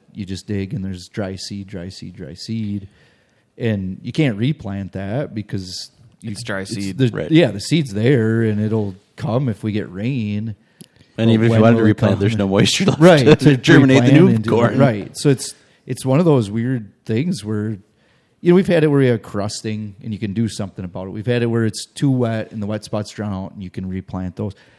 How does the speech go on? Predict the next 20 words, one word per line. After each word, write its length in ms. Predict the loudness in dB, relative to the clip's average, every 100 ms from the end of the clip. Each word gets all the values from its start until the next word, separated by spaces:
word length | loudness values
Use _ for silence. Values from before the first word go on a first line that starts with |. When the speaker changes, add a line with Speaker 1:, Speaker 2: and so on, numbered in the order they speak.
| _ _
Speaker 1:
But 320 | 0 0 -2 _ _ -18
I, 240 | -14 -14 -10
I 140 | -8
don't 200 | -6 -4
ever 200 | -4 -4
remember 320 | -4 -6 -6
a 60 | -8
season 360 | -6 -6 -6 -6
where 140 | -6
we 100 | -6
had 380 | -6 -6 -8 -12 _ _ _ _ _
these 300 | -2 -2 -2
dry 240 | -2 -2 -2
pockets 540 | -6 -6 -6 -10 -10
where 160 | -10 -12 _ _ -10
basically 640 | -6 -6 -6 -10 -10 -10
you're 260 | -8 -10 -12
kinda 380 | -10 -8 -6
left 440 | -6 -8 -10 -14 -12
with 480 | -8 -8 _ _